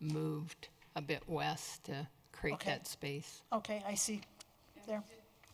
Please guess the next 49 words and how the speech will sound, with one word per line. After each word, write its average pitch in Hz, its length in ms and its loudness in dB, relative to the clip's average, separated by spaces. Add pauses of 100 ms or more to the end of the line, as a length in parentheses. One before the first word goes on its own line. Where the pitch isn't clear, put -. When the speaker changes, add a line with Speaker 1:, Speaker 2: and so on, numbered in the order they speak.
(120)
Speaker 3:
show 185 300 -4
a, 165 320 -8
a - 20 -8
small 185 560 -8
bleacher 160 460 -8
on, - 1000 -14
on 165 60 -8
this 160 160 -8
side 160 320 -8
for 165 100 -12
s-, - 160 -14 (180)
anyone 165 340 -8
who 165 60 -12
would 151 120 -14
need 147 160 -14
to, 151 60 -18 (260)
to 160 40 -14
sit. 233 100 -12
Speaker 2:
Yeah. 220 60 -6 (220)
Speaker 3:
But 165 100 -14
there, 175 160 -10 (120)
there's 170 240 -6
a, 165 360 -12
a, 165 40 -14 (320)
a - 40 -12
lot 165 180 4
of 160 100 -10
room 160 140 -8 (100)
around 156 180 -12
the 156 180 -14
field 156 160 -8 (640)
for 147 420 8 (100)
informal 156 480 4 (260)
seating 160 300 4
and 156 180 -2
standing. 156 420 0 (560)
Speaker 2:
Because 208 280 12
of 170 80 12
the 185 60 12
type 190 280 12
of 196 120 4
play 202 280 12
that - 180 8
goes 208 220 12
on 208 180 12
there, 208 160 8 (200)
that's 226 260 10
appropriate. 214 440 8 (200)
Okay. 226 240 6